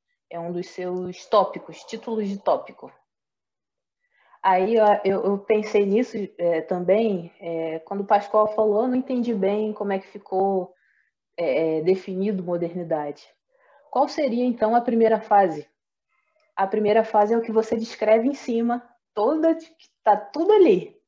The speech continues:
Mas, de certa forma, a gente não consegue visualizar isso de forma, é, é, mais, mais fluida, mais tranquila. E aí você chega nesse título de tópico, a segunda fase do pensamento de Bauman,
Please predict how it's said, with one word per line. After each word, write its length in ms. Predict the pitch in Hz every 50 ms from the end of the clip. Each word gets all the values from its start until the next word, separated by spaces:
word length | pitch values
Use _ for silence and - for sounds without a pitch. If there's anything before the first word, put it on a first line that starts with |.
| _ _ _ _ _ _ _ _ _ _ _ _ _ _ _
Mas, 240 | 202 208 214 247 247
de 80 | 254
certa 400 | - - 262 262 262 - 247 226
forma, 280 | - 247 254 269 285 269
a 40 | 247
gente 260 | 240 269 262 - 262
não 180 | 262 285 339
consegue 500 | 330 - 320 285 262 - - 254 247 233
visualizar 920 | 240 220 233 240 233 247 240 233 226 226 220 202 196 220 240 254 220 208
isso 380 | 208 214 233 262 - - - 214
de 140 | 196 208 202
forma, 440 | - - 202 202 202 202 202 202 - - _ _ -
é, 320 | 175 170 - 180 180 170
é, 80 | 160 156
mais, 360 | 165 180 180 190 190 185 185 - _ -
mais 360 | 175 185 175 170 170 170 -
fluida, 600 | - - - 226 233 233 226 214 202 185 170 165
mais 240 | 175 175 175 185 -
tranquila. 920 | - - 175 180 - - 220 226 226 220 220 220 220 214 202 208 202 208 - - - - _ _ _ _ -
E 100 | 208 208
aí 120 | 220 226
você 260 | 233 240 247 - 262
chega 320 | 247 - - 254 254 277 285
nesse 280 | 269 262 262 - 254
título 440 | - - - 233 - 254 240 240 240
de 120 | 214 226 226
tópico, 640 | - - 214 220 233 226 - - - - 285 - - _ _ _ _ -
a 100 | 196 208
segunda 420 | - - 220 190 220 233 233 226
fase 300 | 220 - 220 214 214 208
do 80 | 202 -
pensamento 580 | - 208 208 208 - 208 208 208 202 202 214 202
de 80 | 196
Bauman, 500 | 196 185 190 190 196 208 220 240 269 262